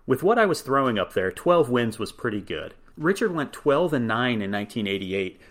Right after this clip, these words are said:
but his E R A was five. Nineteen eighty-nine wasn't any better. He had a five point five seven E R A through eleven games, and he was released. But the White Sox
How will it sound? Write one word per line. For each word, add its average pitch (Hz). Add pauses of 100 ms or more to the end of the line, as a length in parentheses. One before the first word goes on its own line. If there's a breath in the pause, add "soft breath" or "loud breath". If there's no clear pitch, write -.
but 135
his 131
E 170
R 131
A 110
was 101
five. - (1040 soft breath)
Nineteen 165
eighty-nine 147
wasn't 135
any 127
better. 127 (280 loud breath)
He 139
had 113
a 110
five 123
point 127
five 120
seven 113
E 117
R 107
A 101
through 92
eleven 101
games, 95
and 104
he 107
was 95
released. 92 (420 loud breath)
But 156
the 175
White 208
Sox -